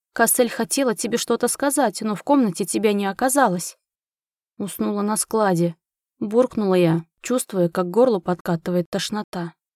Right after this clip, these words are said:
А, понимающе протянула Ю.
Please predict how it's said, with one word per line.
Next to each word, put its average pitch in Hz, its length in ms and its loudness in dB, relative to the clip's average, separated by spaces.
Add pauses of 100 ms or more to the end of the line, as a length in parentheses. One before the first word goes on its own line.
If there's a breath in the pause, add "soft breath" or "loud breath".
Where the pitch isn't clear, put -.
(600)
А, 208 580 -6 (680)
понимающе 214 680 2
протянула 202 640 0
Ю. 202 360 -4